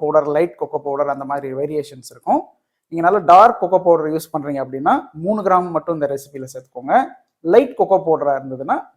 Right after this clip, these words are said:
நாலு கிராம் வரைக்கும் சேர்த்துக்கலாம். இப்போ என்னோட கொக்கோ பவுடர் டார்க்கா இருக்கு, அதனால மூணு கிராம் இதுல சேர்த்துக்கிறேன். இந்த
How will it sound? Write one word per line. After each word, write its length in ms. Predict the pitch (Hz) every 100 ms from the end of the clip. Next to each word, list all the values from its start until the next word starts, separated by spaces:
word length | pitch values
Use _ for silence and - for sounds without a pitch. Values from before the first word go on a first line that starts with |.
| 147
நாலு 180 | 180 190
கிராம் 200 | 175 147 127
வரைக்கும் 240 | 131 -
சேர்த்துக்கலாம். 360 | 143 - 110 - _ _ _ _
இப்போ 120 | 175 170
என்னோட 180 | 202 208
கொக்கோ 180 | 202 220 208
பவுடர் 260 | 202 170
டார்க்கா 320 | 165 185 185
இருக்கு, 260 | 165 147 190 285
அதனால 260 | 156 151 160 294 - 160
மூணு 140 | 185 160
கிராம் 200 | 175 277 -
இதுல 160 | 143 165
சேர்த்துக்கிறேன். 360 | 123 127 113 _ _ _ _ _ _ _ _ _ _ _ _
இந்த 200 | 175 185